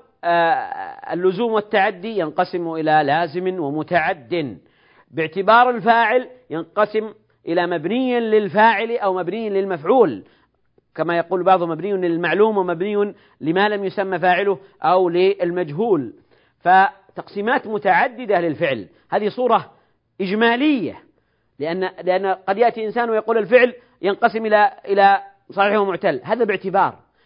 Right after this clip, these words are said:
ينقسم إلى متعد ولازم، هذا باعتبار آخر، ينقسم إلى جامد ومتصرف، هذا باعتبار ثالث، ينقسم إلى ماض ومضارع وأمر، هذا اعتبار رابع، وهكذا. فاعتبارات م-، م-، متعددة للفعل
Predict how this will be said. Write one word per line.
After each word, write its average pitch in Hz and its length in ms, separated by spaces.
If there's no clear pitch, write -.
ينقسم 208 440
إلى 214 340
متعد 180 420
ولازم، 208 500
هذا 170 200
باعتبار 196 600
آخر، - 260
ينقسم 202 480
إلى 214 360
جامد 208 440
ومتصرف، 208 600
هذا 147 160
باعتبار 190 520
ثالث، 202 340
ينقسم 196 460
إلى 190 160
ماض 202 300
ومضارع 196 640
وأمر، 214 340
هذا 147 340
اعتبار 185 580
رابع، 202 400
وهكذا. 175 500
فاعتبارات 202 800
م-، 233 40
م-، 208 340
متعددة 220 600
للفعل 226 380